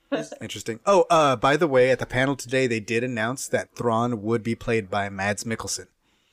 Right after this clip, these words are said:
Speaker 2: who
Speaker 1: Hmm.
Speaker 2: is the voice actor.
Speaker 1: I think it's funny, though, 'cause the Ezra, when he, <laughs> when Sabine's looking at him, he's just, like, the poorest of posture ever.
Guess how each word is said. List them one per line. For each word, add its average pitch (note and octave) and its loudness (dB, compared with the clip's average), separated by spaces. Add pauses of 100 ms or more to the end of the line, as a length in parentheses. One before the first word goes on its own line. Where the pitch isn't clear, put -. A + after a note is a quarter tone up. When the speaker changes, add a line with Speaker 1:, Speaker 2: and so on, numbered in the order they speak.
(320)
Speaker 2:
who A#2+ 0
Speaker 1:
Hmm. A#2 -6
Speaker 2:
is A#2 0
the A#2+ 0
voice G#2 0
actor. - -10 (640)
Speaker 1:
I C4 2
think G4+ -8
it's C#4+ -14
funny, C#4+ -4
though, F4 0
'cause D4 -8
the A#3+ -2
Ezra, C4+ -4
when B3+ -6
he, A#3 -16
<laughs> - -20
when C#4 -6 (120)
Sabine's A#3 -16
looking D#4+ -12
at F#4 -2
him, G#4 -2 (760)
he's F#4 -14
just, A4+ -4 (200)
like, F4 -14
the E4 0 (280)
poorest C#4 0
of C4+ -2
posture G#3 -2
ever. F#3+ -2